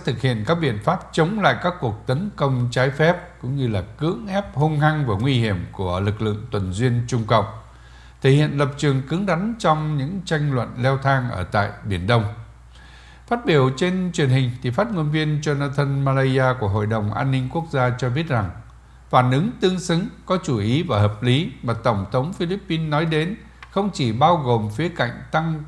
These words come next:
cường năng lực quân sự và phòng thủ với các đồng minh, mà còn nói đến việc dốc hết cả nỗ lực ngoại giao để mà giải quyết vấn đề.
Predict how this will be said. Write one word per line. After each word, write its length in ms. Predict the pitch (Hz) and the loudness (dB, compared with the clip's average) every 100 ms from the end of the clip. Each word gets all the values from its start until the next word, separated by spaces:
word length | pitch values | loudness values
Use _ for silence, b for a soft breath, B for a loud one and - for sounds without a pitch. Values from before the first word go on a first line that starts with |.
| - | -4
cường 560 | 127 107 101 95 107 | -2 0 -2 -4 -2
năng 200 | 143 151 | -2 0
lực 120 | 123 104 | 0 -2
quân 200 | - 147 | -4 -4
sự 300 | 131 127 104 107 B B - | 0 0 -2 -6 B B -2
và 300 | 131 131 135 | 4 6 4
phòng 260 | 127 135 123 | 2 -2 2
thủ 260 | 123 92 - - | 2 0 -4 -10
với 100 | - | -10
các 240 | 127 170 - | -6 -6 -4
đồng 240 | 107 90 | -4 0
minh, 180 | 110 117 104 B B B | 2 2 -2 B B B
mà 100 | 143 | -2
còn 220 | 147 160 147 | 4 4 4
nói 140 | 147 | 2
đến 220 | 175 240 | 0 -2
việc 240 | 180 143 - | -2 -2 -2
dốc 300 | 170 226 247 | -2 -2 -6
hết 120 | 240 - | -10 -2
cả 280 | 123 107 104 110 | 0 2 0 -2
nỗ 180 | 139 208 | -2 -2
lực 360 | 208 135 117 - | -2 -2 -2 -6
ngoại 280 | 131 123 120 | -2 -2 2
giao 300 | 151 151 151 | 4 4 4
để 120 | 107 | 0
mà 140 | 90 | -2
giải 180 | 92 95 - | -2 -2 -2
quyết 120 | 170 165 | -6 -4
vấn 180 | 156 160 | -2 0
đề. 260 | 110 80 | 0 -2